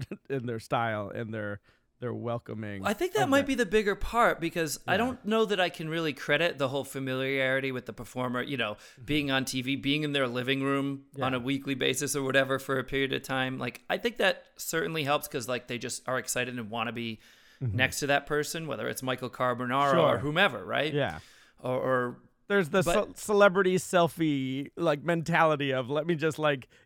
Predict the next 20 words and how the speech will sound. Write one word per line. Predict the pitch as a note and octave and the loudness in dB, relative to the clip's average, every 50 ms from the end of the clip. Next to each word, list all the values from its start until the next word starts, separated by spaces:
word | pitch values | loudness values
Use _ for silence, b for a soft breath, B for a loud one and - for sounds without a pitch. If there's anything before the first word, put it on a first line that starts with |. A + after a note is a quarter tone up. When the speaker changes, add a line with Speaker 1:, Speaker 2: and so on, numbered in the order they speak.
| _ C#3 C3+ | _ -6 -2
Speaker 1:
get | D#3+ E3 D3+ | 0 2 2
a | D3 | 0
moment | C3+ C3+ C#3 C#3 C#3 C3+ B2+ | 0 0 -2 -2 0 -2 -2
of | B2+ A2+ A#2 | -4 -4 -4
this | B2 A#2+ | -6 -4
person's | - C#3 C3 B2 F#2+ A#2+ A#2 A2 | -2 -2 -2 -2 -4 -6 -8 -8
time," | - - C#3 B2 A2+ G#2+ G#2+ G#2+ | -6 -6 -6 -4 -4 -6 -8 -8
for | - - C3 | -6 -8 -4
sure. | - - E3+ D3 B2 G#2 F#2 G2 A2 B B B B - | 0 0 2 2 2 0 -2 -4 -6 B B B B -2
But | - D#3 | 4 6
I | - | 8
Speaker 2:
I'd | - | 8
Speaker 1:
don't | F#3+ G#3 | 8 8
Speaker 2:
say | B3 | 6
that | G#3 A3+ | 6 6
Speaker 1:
think | A3 F#3+ | 6 6
Speaker 2:
doesn't | A3 G3 F#3 F#3 D#3+ - | 4 2 0 -2 -4 -6
hurt. | - - - C4 C#4 A#3 E3+ D3 - - | -10 -4 2 4 6 6 6 4 0 -4
However, | - - G3 G3 G3+ A3 C4 C#4 B3+ D3 C#3 C3 B2+ B2+ C#3 | -8 0 2 4 4 6 6 4 4 4 4 4 4 4 6
Speaker 1:
Right. | E3+ E3+ D#3 C3+ | 6 6 6 6